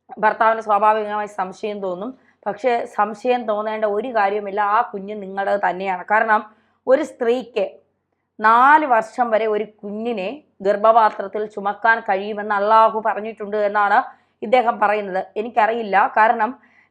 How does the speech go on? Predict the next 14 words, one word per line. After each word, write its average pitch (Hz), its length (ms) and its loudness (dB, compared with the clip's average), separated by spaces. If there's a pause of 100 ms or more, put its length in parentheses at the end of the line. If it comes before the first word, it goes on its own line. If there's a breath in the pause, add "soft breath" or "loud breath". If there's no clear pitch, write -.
ഒരു 240 400 0
പത്ത്, - 420 -4
ആ, 220 120 4
ഒൻപത് 262 520 0
മാസവും 240 560 -2
ഒൻപത് 226 280 -2
ദിവസവുമാണെന്ന് 220 760 -2
തോന്നുന്നു 208 280 -6
ഒരു 220 320 -2 (100)
കുഞ്ഞിനെ 220 480 -8 (180)
ഒരമ്മയ്ക്ക് 226 520 0
വയറിൽ 220 480 2 (460)
ചുമക്കാൻ 233 520 2
കഴിയുന്ന 214 500 -4